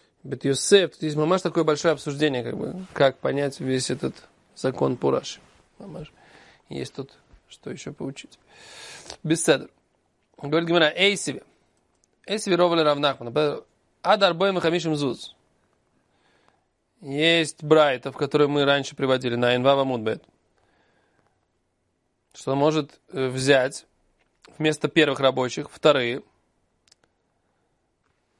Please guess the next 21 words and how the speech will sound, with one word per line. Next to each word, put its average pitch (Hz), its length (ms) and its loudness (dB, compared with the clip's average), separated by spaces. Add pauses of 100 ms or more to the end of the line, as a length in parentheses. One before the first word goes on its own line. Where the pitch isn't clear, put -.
(380)
Если 147 540 0 (260)
вторые 185 380 2
даже 185 180 0
требуют 175 360 2
сорок 196 300 2
или 175 80 2
пятьдесят 160 460 2
зуз 135 280 -8 (360)
за 143 140 0
день. 135 240 -6 (1300)
Это 139 200 -10
намного 143 360 2
больше, 190 320 0
чем 151 200 -4
то, 151 140 4
что 135 160 -4
первые 156 320 4
рабочие 131 440 0
должны 123 260 0
были 120 320 -4 (1200)
выигрывать, 135 720 -4